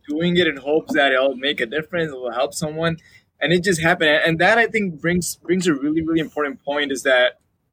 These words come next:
even my dad gives me advice on this, is that, like, you know, don't, if you do something for the aspect of just making money, you'll be stuck in that, in, like, I, I guess you call it, like, black hole or whatever, yeah? Because you'll be thinking that, "Oh,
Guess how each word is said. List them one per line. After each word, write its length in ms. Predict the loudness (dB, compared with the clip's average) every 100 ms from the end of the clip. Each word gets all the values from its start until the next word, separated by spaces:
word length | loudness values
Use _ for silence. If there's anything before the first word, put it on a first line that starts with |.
| _ _ _ _ _ _ _ -12
even 180 | -2 0
my 120 | 2
dad 240 | 2 2 2
gives 180 | 0 -2
me 100 | 0
advice 360 | 2 0 0
on 120 | -4
this, 140 | -8 -6
is 120 | 0
that, 160 | 2 4
like, 160 | 0
you 60 | 0
know, 200 | -2 -2 -8 _ _ _ _
don't, 380 | 2 4 4 0 -8 _ _ _ -4
if 180 | -2 -2
you 140 | -2 0
do 240 | 2 0
something 440 | 2 0 0 -4 -2
for 160 | -2
the 140 | 2 2
aspect 400 | 2 -4 -14 -14
of 80 |
just 240 | -8 -6 -4
making 300 | -4 -2 -4
money, 360 | -2 0 0 -2 _ _ _
you'll 220 | 0 0
be 120 | 2
stuck 360 | -2 0 -2 0
in 120 | 0
that, 260 | 4 2 2 _ _ -10
in, 100 | -2
like, 180 | -2 -2 _ -2
I, 160 | 0 2 2
I 40 |
guess 180 | 0 -4
you 60 |
call 160 | 0 2
it, 40 |
like, 140 | 2 -4
black 340 | 0 0 0
hole 180 | -4 -6
or 180 | -4 -4
whatever, 300 | -4 -4 -2
yeah? 180 | -2 -2
Because 240 | -2 -2
you'll 140 | 0 2
be 120 | 2
thinking 300 | 0 -4 0
that, 100 | 2
"Oh, 260 | 4 2